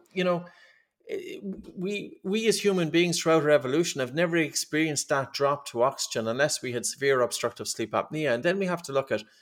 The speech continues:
if one has obstructive sleep apnea, what effect is that having on the brain over time? What happens to the brain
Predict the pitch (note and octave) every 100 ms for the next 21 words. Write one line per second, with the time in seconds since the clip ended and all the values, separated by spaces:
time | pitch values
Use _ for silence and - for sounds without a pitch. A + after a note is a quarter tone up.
0 | _ - - E3 F#3+ F#3+ C#3+ C#3+ - D#3
1 | D3 A#2 - C#3 C3 G#2+ - C#3 C#3 A2
2 | B2 _ _ - G3 G3 F#3+ E3+ D3 D#3+
3 | D3 C#3 C3+ B2 A2+ G#2+ B2 D#3 D#3+ A#2
4 | A2+ B2 G#2+ A#2+ G3+ A3 A3 F#3+ E3+ C#3+
5 | C3+ D3 D#3 C#3 A#2 A2